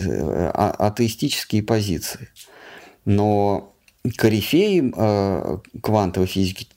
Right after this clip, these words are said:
основоположники и корифеи, э, они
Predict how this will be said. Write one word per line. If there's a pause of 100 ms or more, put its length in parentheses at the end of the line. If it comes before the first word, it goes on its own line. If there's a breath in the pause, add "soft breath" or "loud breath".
основоположники
и
корифеи, (1120 loud breath)
э,
они